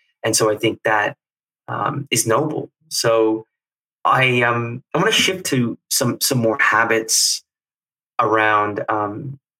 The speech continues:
you know, how we can go about the journey of becoming a change maker. Uh, one of the things that we discussed was, you know,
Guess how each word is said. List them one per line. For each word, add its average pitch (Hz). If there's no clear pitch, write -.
you 135
know, 110
how 123
we 113
can 110
go 107
about 104
the 120
journey 104
of 107
becoming 104
a 113
change 110
maker. -
Uh, -
one 156
of 147
the 127
things 120
that 107
we 123
discussed 110
was, 107
you 175
know, 110